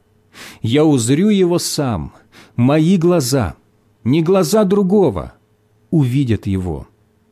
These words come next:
Истаивает сердце мое в груди моей.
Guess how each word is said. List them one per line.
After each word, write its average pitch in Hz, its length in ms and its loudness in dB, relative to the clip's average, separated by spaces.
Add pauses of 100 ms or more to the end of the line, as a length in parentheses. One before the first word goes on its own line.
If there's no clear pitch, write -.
(880)
Истаивает 117 960 -2
сердце 135 640 -6
мое 104 440 -6 (560)
в 95 140 -10
груди 110 460 0
моей. 85 580 -4